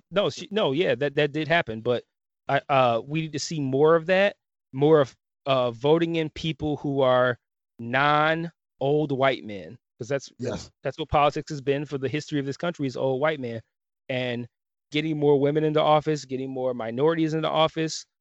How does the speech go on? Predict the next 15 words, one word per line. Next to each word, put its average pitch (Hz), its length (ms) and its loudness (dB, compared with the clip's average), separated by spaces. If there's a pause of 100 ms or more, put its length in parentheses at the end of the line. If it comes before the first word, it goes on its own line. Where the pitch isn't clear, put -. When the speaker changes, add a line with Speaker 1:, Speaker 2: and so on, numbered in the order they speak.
(200)
Speaker 1:
um, 120 460 -4 (180)
you 139 120 -4
know, 117 260 -2
all, 170 320 4
all, 156 140 -2 (160)
all 214 240 6
these 196 160 -6
different 175 240 0
types 160 200 0
of 143 60 -6
people, 131 220 -4
getting 156 240 -2
them 165 120 -4
into 156 140 0
office. 143 500 0